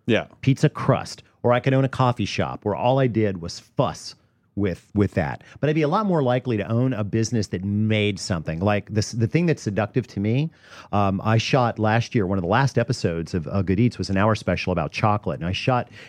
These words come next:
Speaker 2: at this little, uh, uh, family-owned chocolate plantation on the Big Island in Hawaii. And they, they grow everything there, and they make their chocolate there. And by the end of it, I was like, "I want this place. I, I will stay here, and I will be, I'll be Willy Wonka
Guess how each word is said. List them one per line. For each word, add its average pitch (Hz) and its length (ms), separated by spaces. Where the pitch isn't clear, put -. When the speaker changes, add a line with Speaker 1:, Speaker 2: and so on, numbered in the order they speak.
Speaker 2:
at 104 80
this 104 160
little, 113 320
uh, 78 160
uh, 92 140
family-owned 101 960
chocolate 107 420
plantation 85 720
on 76 140
the 90 80
Big 87 220
Island 85 340
in 76 80
Hawaii. 78 560
And 95 160
they, 85 120
they 78 200
grow 113 300
everything 110 340
there, 92 160
and 85 100
they 80 80
make 85 280
their 104 160
chocolate 92 500
there. 85 300
And 101 120
by 98 120
the 117 100
end 120 80
of 107 80
it, 90 60
I 87 80
was 82 160
like, 87 240
"I 101 60
want 85 200
this - 140
place. - 260
I, 113 100
I 117 260
will 127 140
stay 123 220
here, 110 220
and 95 100
I 101 60
will 98 120
be, 95 260
I'll 107 160
be 107 220
Willy 101 240
Wonka 85 340